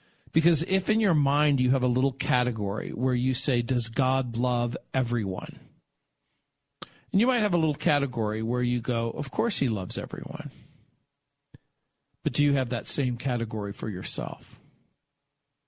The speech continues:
But of course, that's exactly what the scriptures say in Matthew chapter five, verse forty-five.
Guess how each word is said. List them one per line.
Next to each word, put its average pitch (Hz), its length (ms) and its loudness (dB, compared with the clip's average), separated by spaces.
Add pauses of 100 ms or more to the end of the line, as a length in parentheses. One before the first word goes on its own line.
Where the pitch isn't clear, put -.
(1000)
But 160 100 8
of 156 140 0
course, 156 260 0
that's 143 240 -2
exactly 123 500 -2
what 110 160 -2
the 110 80 -6
scriptures - 560 -4
say 131 520 -4 (180)
in 120 160 0
Matthew 117 340 -2
chapter 113 320 -6
five, 107 300 -4
verse 104 200 -6
forty-five. 104 720 -4